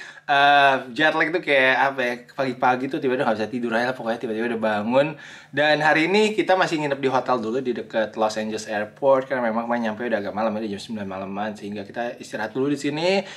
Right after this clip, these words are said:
Nanti siang baru mau ambil mobil, lalu baru pindah ke Airbnb kita. Tapi sekarang baru bangun langsung lapar dan langsung beli menu andalan, karena biasanya kalau memang lagi di Los Angeles gue suka nginep di hotel ini juga. Uh,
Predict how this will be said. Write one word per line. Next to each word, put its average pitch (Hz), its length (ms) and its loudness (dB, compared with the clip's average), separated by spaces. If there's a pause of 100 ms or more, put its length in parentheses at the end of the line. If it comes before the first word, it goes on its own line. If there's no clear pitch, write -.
(180)
Nanti 151 240 0
siang 165 400 4
baru 151 160 4
mau 131 160 0
ambil 139 160 2
mobil, 135 400 2
lalu 135 240 4
baru 120 160 -2
pindah 131 320 -4
ke 143 100 -8
Airbnb 117 460 -2
kita. 123 480 2
Tapi 208 480 4 (180)
sekarang 185 320 2
baru 190 80 6
bangun 160 320 6
langsung 170 160 0
lapar 151 720 4
dan 127 320 4 (160)
langsung 160 560 2 (320)
beli 135 240 4
menu 139 240 0
andalan, 123 480 2
karena 135 160 2
biasanya 131 240 0
kalau 123 160 2
memang 117 240 2
lagi 117 160 0
di 117 80 0
Los 113 160 2
Angeles 120 240 -4
gue 135 80 2
suka 127 160 -4
nginep 110 240 -4
di 110 80 -6
hotel 107 320 -4
ini 113 160 -4
juga. 127 480 0 (480)
Uh, 139 320 4